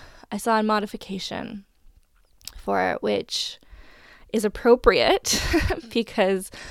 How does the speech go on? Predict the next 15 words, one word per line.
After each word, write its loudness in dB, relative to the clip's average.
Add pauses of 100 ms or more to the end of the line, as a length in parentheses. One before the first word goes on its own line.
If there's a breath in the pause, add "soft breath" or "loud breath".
(680 loud breath)
please 6
respect 2
your 0
body 2
and 0
modify -2
as -4
you -6
need -4 (220)
in -10
all -4
my -2
yoga -8
classes. -8 (920 soft breath)
Um, -8